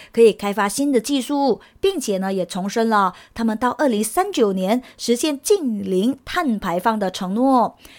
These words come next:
该公司说，计划在今年晚些时候呢，开始接受首款的全电动路虎揽胜，也就是，呃，Land Rover 的这个预定啊。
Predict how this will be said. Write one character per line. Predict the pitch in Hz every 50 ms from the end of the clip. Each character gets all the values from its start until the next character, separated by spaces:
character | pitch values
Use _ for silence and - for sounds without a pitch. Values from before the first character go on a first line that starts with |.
| - _ _
该 | - 370
公 | 370 381 392
司 | 370 392 370
说， | - 359 359 359 349 - -
计 | - 277 269
划 | 277 262
在 | 269 262 233
今 | 226 262 262 262
年 | 240 214
晚 | 214 208 175 170
些 | 190 190
时 | 196 - 190 185
候 | 202 233 220
呢， | 214 202 196 196 - - - _
开 | - - 240 240 240 240
始 | 233 - 190 165 160
接 | - - 202 208 214
受 | 214 240 220 208
首 | 202 - 220 269
款 | 294 - 247 190 180
的 | 180 185 190 180 - - - _
全 | - - 214 208 247 311 370 381
电 | - 370 370 349 320 285
动 | - 302 302 269 254 - - - _
路 | - 330 392 359 294 240 214
虎 | 214 - - 190 185 214 240 - -
揽 | 226 214 - - - 202
胜， | - - 339 339 330 285 233 226 - _ _
也 | 208 208
就 | 202 262 277
是， | 247 269 277 269 262 247 233 - -
呃， | 185 185 180 180
Land | 185 220 254 277 262
Rover | - 294 302 330 302 262 202 180
的 | 180 190 185 185 180 180 180
这 | 220 214
个 | 220
预 | 220 254 320 320 277
定 | - - 311 269 240 226
啊。 | 208 202 196 185 170 -